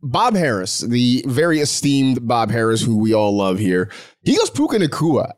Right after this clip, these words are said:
at ten. And it surprised me, not because, you know, Puka's not good. Uh, one, Puka going ahead of Cooper Kupp, a little bit of a surprise.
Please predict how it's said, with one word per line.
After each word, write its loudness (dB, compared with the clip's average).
at -4
ten. -4
And -2
it 0
surprised -2
me, 0
not 0
because, -2
you -2
know, 0
Puka's -2
not -2
good. 0
Uh, -2
one, 0
Puka 0
going 0
ahead -2
of -2
Cooper 0
Kupp, -4
a -2
little 0
bit 0
of 0
a -2
surprise. -2